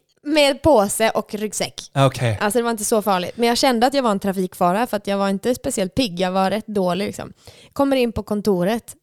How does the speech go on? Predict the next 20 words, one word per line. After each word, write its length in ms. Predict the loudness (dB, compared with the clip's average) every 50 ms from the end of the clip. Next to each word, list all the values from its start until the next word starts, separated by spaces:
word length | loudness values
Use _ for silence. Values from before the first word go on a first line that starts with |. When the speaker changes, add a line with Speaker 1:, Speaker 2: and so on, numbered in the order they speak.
| _ _ -2
Speaker 1:
och, 260 | 2 2 4 4 4
eh, 420 | 2 2 0 0 -2 -2 -4 -6 -8 -10 _ _ -10
och 120 | -10 -10 -10 _ -12 _
bara 280 | -4 -4 -2 -2 -4 -6 -8
är 180 | -6 -6 -6 -6
totalt 520 | -8 _ -16 -14 -8 -6 -6 -6 -6 -6
väck. 440 | -4 -4 -4 -4 -6 _ -20 -20 -20 _ _ _ _ _ _ _ _ _ _ _ -6
Så 60 | -4
jag 140 | -4 -2 -4
fick 140 | -6 -8
lägga 380 | -6 -6 -6 -6 -4 -4 -2 -2
mig 160 | 0 -2 -2
ner 240 | 0 0 0 0 0
i 100 | -2 -4
tio 300 | -4 -4 -2 -2 0 -2
minuter 380 | -2 -2 -2 -2 -4 -6 -6 -6
i 60 | -6
ett 120 | -4 -4
mörkt 440 | -4 -2 -2 -2 -2 -4 -8 -6 -6
rum 340 | -4 -2 -2 -2 -2 -4